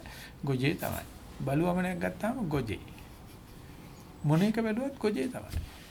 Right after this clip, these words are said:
ඉතින් ඊට බලනකොට ෆ්ලැට් බලාගෙන ඉන්න එකක් දිහාත් එකක් දිහාත් ස්පෙසිෆිකලි බලන්නේ නැහැ.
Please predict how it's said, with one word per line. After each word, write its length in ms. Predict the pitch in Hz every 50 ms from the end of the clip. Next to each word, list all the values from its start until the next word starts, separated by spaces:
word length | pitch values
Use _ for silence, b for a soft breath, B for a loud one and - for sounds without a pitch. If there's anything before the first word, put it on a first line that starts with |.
| - - - - - - - - B B B B B B B -
ඉතින් 200 | - - 202 220
ඊට 180 | 220 220 220 233
බලනකොට 880 | 226 233 233 240 254 269 269 262 254 233 220 196 190 196 196 180 170
ෆ්ලැට් 320 | - 170 185 202 202 -
බලාගෙන 340 | - 170 160 160 147 143 139
ඉන්න 140 | 139 139 139
එකක් 200 | 131 139 135 127
දිහාත් 280 | 127 131 135 139 139 165
එකක් 160 | 151 - 165 156 143
දිහාත් 360 | - 170 160 165 160 165 -
ස්පෙසිෆිකලි 580 | - - - 156 151 - 156 160 156 165 151 143
බලන්නේ 320 | 139 139 131 113 104 92
නැහැ. 240 | 98 104 123 196